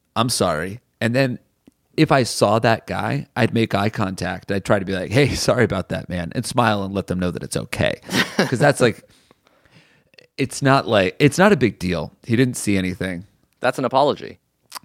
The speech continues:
Speaker 1: Y-, what do you mean?
Speaker 2: When you're like, "Sorry about that, man." You
Speaker 1: Yeah,
Speaker 2: s-,
Speaker 1: yeah,
Speaker 2: you
Speaker 1: I
Speaker 2: would
Speaker 1: would
Speaker 2: apologize.
Speaker 1: I think, yeah, I guess, like, a social, a, I don't think it's, like, I guess smoothing it over seems nice. And if that is, like, an apology to you,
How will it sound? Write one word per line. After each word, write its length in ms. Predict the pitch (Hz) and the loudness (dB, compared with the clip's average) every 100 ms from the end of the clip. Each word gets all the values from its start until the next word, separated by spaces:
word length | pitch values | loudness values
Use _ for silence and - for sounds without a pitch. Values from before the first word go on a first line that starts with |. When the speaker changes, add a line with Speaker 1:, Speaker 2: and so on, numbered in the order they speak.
| _ _ - | _ _ -8
Speaker 1:
Y-, 100 | 113 - | -8 0
what 120 | 123 | 4
do 60 | 123 | 6
you 60 | |
mean? 240 | 120 90 90 _ _ _ _ _ | 6 2 -4 _ _ _ _ _
Speaker 2:
When 100 | 90 | -8
you're 100 | 87 | -4
like, 120 | 82 | -4
"Sorry 200 | - 104 92 | 0 2 2
about 220 | 53 - | -2 -4
that, 180 | 50 50 | -10 -10
man." 300 | 52 50 - - | -14 -16 -18 -2
You 80 | 202 | 2
Speaker 1:
Yeah, 20 | |
Speaker 2:
s-, 60 | 226 | 4
Speaker 1:
yeah, 120 | 139 | 4
Speaker 2:
you 60 | 120 | 4
Speaker 1:
I 40 | |
Speaker 2:
would 40 | 165 | 4
Speaker 1:
would 80 | |
Speaker 2:
apologize. 500 | - 58 55 - - _ _ _ _ _ | 2 -4 -10 -14 -18 _ _ _ _ _
Speaker 1:
I 40 | 202 | -2
think, 260 | 247 254 - - - 185 | 0 -2 -6 -10 -12 -2
yeah, 200 | 220 131 | 2 2
I 60 | |
guess, 180 | 123 175 | 2 2
like, 160 | 170 135 - | 2 0 -6
a 120 | - 131 | -4 0
social, 760 | - 143 120 131 117 107 - _ - | 4 2 2 0 0 0 -6 _ -4
a, 140 | 131 131 - | 0 0 0
I 100 | 147 | 0
don't 160 | 196 - | 0 0
think 180 | 165 | -2
it's, 140 | 120 - | -2 0
like, 320 | 98 90 - _ _ _ _ _ - _ _ _ _ _ | -2 -4 -12 _ _ _ _ _ -20 _ _ _ _ _
I 80 | - | 0
guess 160 | 147 220 | 2 2
smoothing 380 | - 143 131 113 | 2 4 4 6
it 80 | |
over 260 | 107 90 90 | 6 4 0
seems 320 | - 92 - | -2 -4 -4
nice. 300 | 87 67 - - | -8 -8 -10 -4
And 120 | 104 | -2
if 80 | 104 | 2
that 180 | 107 - | 0 0
is, 180 | 101 87 | -2 0
like, 240 | 92 87 - _ - | 0 -2 -12 _ -2
an 120 | 98 | -2
apology 580 | 90 101 95 92 101 95 | 0 -2 -2 -4 -8 -8
to 160 | - | -4
you, 280 | 117 120 | 0 0